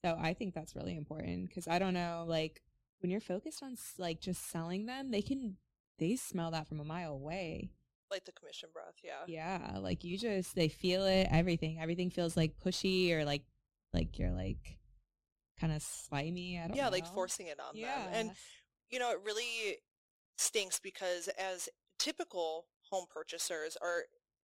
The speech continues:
Speaker 2: there's a lot of emotion that goes into the deal, right? Um, most people are looking for their families or even a young couple looking for their first home. That's a big deal. It's not like you're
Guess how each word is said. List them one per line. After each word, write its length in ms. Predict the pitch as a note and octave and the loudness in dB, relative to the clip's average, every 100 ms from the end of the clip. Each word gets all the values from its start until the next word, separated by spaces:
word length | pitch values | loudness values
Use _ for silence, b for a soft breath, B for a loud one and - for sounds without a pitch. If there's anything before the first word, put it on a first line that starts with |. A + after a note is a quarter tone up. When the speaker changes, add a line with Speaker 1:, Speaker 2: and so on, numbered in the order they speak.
| _ A3+ | _ 0
Speaker 2:
there's 160 | A#3+ | 2
a 40 | A3+ | 2
lot 160 | G3 | 2
of 60 | E3+ | 0
emotion 420 | E3 D3 C3 D3 | -6 -6 -6 -8
that 140 | G2+ | -10
goes 160 | - D3+ | -8 -10
into 160 | - - | -12 -14
the 80 | - | -14
deal, 320 | - - - - _ - | -12 -12 -12 -16 _ 0
right? 240 | F3 F3 B B B - | 0 0 B B B -2
Um, 240 | F3 F3 | 0 0
most 160 | F#3 - | -2 -2
people 180 | G3 F#3 | -4 -4
are 40 | |
looking 240 | E3+ F3+ | -4 -8
for 100 | F3 F3+ | -12 -10
their 100 | F3 | -8
families 640 | F#3+ E3 E3 D#3+ E3 E3+ | -4 -4 -4 -8 -6 -4
or 80 | E3+ | -6
even 240 | E3+ F3 | -6 -10
a 40 | |
young 220 | E3 D#3 D#3+ | -6 -6 -6
couple 520 | E3 - D#3+ D#3 D#3 | -12 -6 -4 -4 -6
looking 220 | E3 D#3+ E3 | -8 -10 -10
for 100 | E3 | -8
their 120 | D#3+ | -8
first 340 | - D#3+ - | -8 -8 -8
home. 220 | - E3 D#3+ | -8 -8 -6
That's 180 | G#3 D4+ | -6 -6
a 60 | A#3+ | -6
big 160 | E3 D#3+ _ | -8 -10 _
deal. 340 | F3+ C3 F2 | -12 -8 -6
It's 180 | F3 - | -6 -6
not 260 | F#3+ F3+ F3 | -4 -2 -2
like 280 | F3+ F3 - | -4 -4 -6
you're 260 | E3+ E3+ | -4 -4